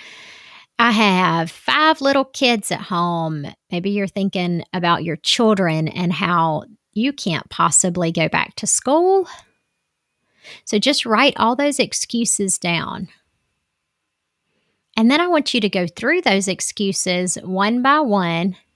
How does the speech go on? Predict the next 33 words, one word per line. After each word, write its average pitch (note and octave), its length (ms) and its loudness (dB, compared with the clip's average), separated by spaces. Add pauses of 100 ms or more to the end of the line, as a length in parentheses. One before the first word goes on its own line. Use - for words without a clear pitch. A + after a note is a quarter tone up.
(580)
and G#3+ 140 2
I A3 80 4
want A#3 260 2
you D#4 80 0
to D4+ 80 2
write G#3 360 0
the F#3+ 100 0
opposite F#3+ 680 -2
of - 160 -8
what F3+ 160 -4
might D#3+ 220 -4
happen. D#3+ 540 -8 (640)
So - 160 0
if - 140 -2
you C4+ 160 2
wrote A#3+ 260 2
down, F#3 480 2
"I G3 160 -2
can't - 600 -4
do A3+ 220 0
this F#3+ 420 -2
because F3 1000 -2 (120)
blank," E3+ 600 -2 (840)
I G#3+ 80 4
want G#3+ 280 2
you B3 80 2
to B3 120 2
write G3+ 280 0
down, F3+ 300 -2
"I F#3+ 220 -2
can D4+ 400 0
do F#3+ 180 2
this," E3+ 720 -2